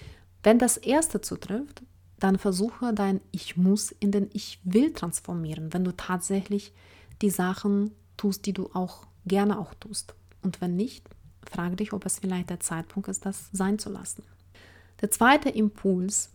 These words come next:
beobachte dich selbst. Beobachte, ob du für gewisse Ereignisse im Leben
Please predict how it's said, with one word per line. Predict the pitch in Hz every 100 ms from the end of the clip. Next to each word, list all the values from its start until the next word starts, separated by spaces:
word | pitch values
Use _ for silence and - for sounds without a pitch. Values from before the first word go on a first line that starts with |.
| -
beobachte | 202 - 233 254 233 - 214
dich | 196 -
selbst. | - 220 170 - - - - - - -
Beobachte, | 196 - 254 285 294 285 - 285 285
ob | 214 - -
du | 214 220 233 240 -
für | - 220
gewisse | 220 202 285 - 285 277 285 -
Ereignisse | 202 185 185 214 220 220 -
im | 180
Leben | 180 190 208 226